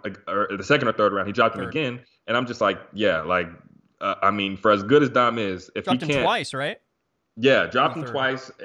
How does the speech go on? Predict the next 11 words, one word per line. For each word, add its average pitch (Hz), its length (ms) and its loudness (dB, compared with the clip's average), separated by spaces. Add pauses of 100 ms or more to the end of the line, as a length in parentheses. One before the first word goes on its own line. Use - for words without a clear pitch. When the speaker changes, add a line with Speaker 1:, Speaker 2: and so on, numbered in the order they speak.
Speaker 1:
and 113 120 -4
then 107 320 -2
that 120 260 0
head 131 200 0
kick 107 200 -8
was, 90 180 -10 (300)
was 95 180 -10
beautiful, 92 460 -4
man. 90 280 -6
Like, 90 220 -2 (520)
uh, 92 340 6